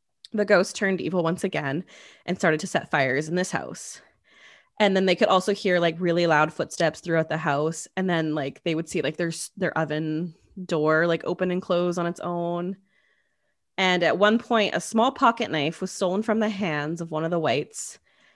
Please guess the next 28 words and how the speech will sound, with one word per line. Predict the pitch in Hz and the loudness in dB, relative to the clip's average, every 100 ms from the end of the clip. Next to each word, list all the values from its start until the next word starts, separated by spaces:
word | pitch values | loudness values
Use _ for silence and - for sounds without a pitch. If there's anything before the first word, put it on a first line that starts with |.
| _ _ _ _ _ - 180 | _ _ _ _ _ -20 -2
like, | 185 - | 0 0
just | 185 - - | -4 -4 0
out | 175 | 0
of | 170 | 2
nowhere. | 175 135 143 | 2 4 2
He | |
was | 165 | 2
like, | 170 151 | -2 -2
"Well," | 147 _ - | -4 _ -4
I | |
don't | 180 | -2
know | 175 | 0
if | |
it | 175 | -2
was | 175 | -4
in | |
his | 147 | -2
hand | 214 220 | 2 4
or | 202 | 4
his | 160 | 2
pocket, | 220 202 208 190 180 - - - | 2 4 4 2 0 -6 -20 -6
but | 190 180 | 2 2
it | 139 | 2
was, | 175 | 0
like, | - | 0
taken | - 233 247 | 2 2 2
from | 220 202 | 2 2
him. | 190 165 | 0 -2